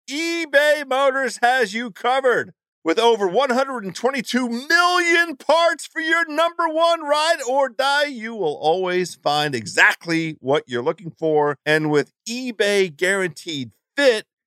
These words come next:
your part is guaranteed to fit your ride every time or your money back. Because with eBay Motors, you're burning rubber, not cash. With all the parts you need at the prices you want,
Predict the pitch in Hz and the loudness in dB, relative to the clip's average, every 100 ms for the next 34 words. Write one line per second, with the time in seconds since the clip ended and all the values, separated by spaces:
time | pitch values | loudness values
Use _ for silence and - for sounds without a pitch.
0 | _ 151 151 _ - 220 233 - 151 139 | _ -6 -6 _ 0 0 0 -6 -12 -12
1 | 127 135 170 214 214 - 180 190 - - | -6 -2 -2 -2 -10 -10 -10 -10 -14 -20
2 | _ _ 156 165 175 175 185 214 240 214 | _ _ 2 2 0 0 2 2 2 2
3 | 143 113 _ - 269 285 285 285 - 247 | 0 -4 _ 0 2 2 -2 -8 -6 -2
4 | 277 254 175 175 180 - _ 143 147 135 | 2 2 2 0 -4 -14 _ -4 -2 -2
5 | 151 180 160 151 131 110 _ 135 - 165 | -2 -4 -2 0 0 -2 _ -10 2 2
6 | 202 147 _ 277 311 277 254 226 214 208 | 2 -8 _ -4 0 2 2 2 0 0
7 | 190 196 180 - _ _ 107 139 151 113 | 0 0 -2 -12 _ _ -6 -2 -2 -4
8 | - 170 175 180 165 151 147 175 196 185 | 0 2 4 2 0 -6 -2 2 2 4
9 | 196 185 - - _ _ 151 196 208 - | 4 4 0 -6 _ _ 0 2 0 -4
10 | - 151 165 190 196 - - _ _ _ | -6 0 2 2 0 -4 -14 _ _ _
11 | _ _ 151 202 233 285 277 - 240 262 | _ _ -6 0 2 2 0 -2 -2 -2
12 | - 240 233 226 240 220 180 - - 208 | -4 -8 -6 -4 -4 -4 -4 -6 -4 -2
13 | 214 190 165 185 180 151 160 | -2 -4 -8 -6 -2 -2 -2